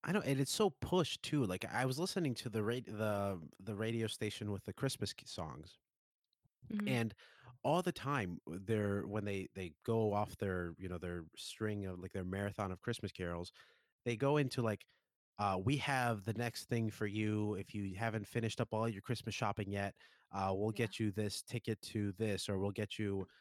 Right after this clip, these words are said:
Speaker 1: a hundred dollars so that you can go buy this or whatever.
Speaker 2: Yeah.
Speaker 1: And why is that always the case? Like, why are you always saying, "Oh, if you haven't finished your Christmas shopping, you have to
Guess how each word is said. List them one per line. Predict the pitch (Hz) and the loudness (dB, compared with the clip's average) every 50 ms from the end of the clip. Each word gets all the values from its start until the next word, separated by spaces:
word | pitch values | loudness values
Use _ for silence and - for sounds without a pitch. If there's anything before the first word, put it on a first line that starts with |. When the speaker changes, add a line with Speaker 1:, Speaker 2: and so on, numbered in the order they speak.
| _ _ - - | _ _ -8 -6
Speaker 1:
a | 101 | -2
hundred | 107 120 107 113 110 104 | -2 0 0 0 2 2
dollars | 107 104 101 104 107 104 104 104 101 | 4 2 4 4 4 4 2 2 0
so | - - 104 | 0 0 0
that | 98 98 | 0 0
you | 95 92 | -2 -2
can | - 107 90 92 - | -4 -4 -4 -4 -2
go | - 117 110 104 | 2 2 2 4
buy | 98 110 107 104 101 101 101 98 | 4 2 2 4 4 2 2 0
this | 92 104 113 98 90 - - 101 | 2 2 2 2 2 0 -2 -2
or | 95 | -2
whatever. | 95 98 101 98 87 82 78 65 - _ _ _ _ _ _ _ - | -2 0 -2 -2 -2 -4 -6 -10 -12 _ _ _ _ _ _ _ -12
Speaker 2:
Yeah. | - 208 190 180 180 196 208 - | -10 -8 -6 -6 -6 -6 -6 -2
Speaker 1:
And | 127 131 | -2 0
why | 135 139 165 185 | 0 0 0 0
is | 180 | 0
that | 175 175 165 | 2 2 4
always | 156 151 143 123 113 | 4 4 4 2 2
the | 107 | -2
case? | - - 208 240 170 104 - - | -4 -2 0 0 0 0 0 -2
Like, | 110 101 - | -4 -2 0
why | - 131 147 | 2 2 2
are | |
you | 165 165 | 2 2
always | 160 147 123 - | 0 0 0 2
saying, | - 135 123 113 - - | 2 4 2 2 0 -2
"Oh, | 113 113 107 90 | -2 -2 -2 -2
if | 87 - - - | -4 -10 -12 -12
you | 95 90 | -6 -2
haven't | 139 139 131 113 - | -2 -2 -2 -2 -6
finished | - 127 123 110 - | -8 -8 -8 -8 -10
your | - 107 | -12 -12
Christmas | _ - 131 120 - 117 101 | _ -6 -6 -4 -4 -4 -4
shopping, | - - 95 90 - 95 90 92 | -2 -4 -4 -4 -4 -8 -8 -8
you | 98 98 | -8 -6
have | 92 135 139 127 - | -4 -6 -6 -6 -8
to | - | -16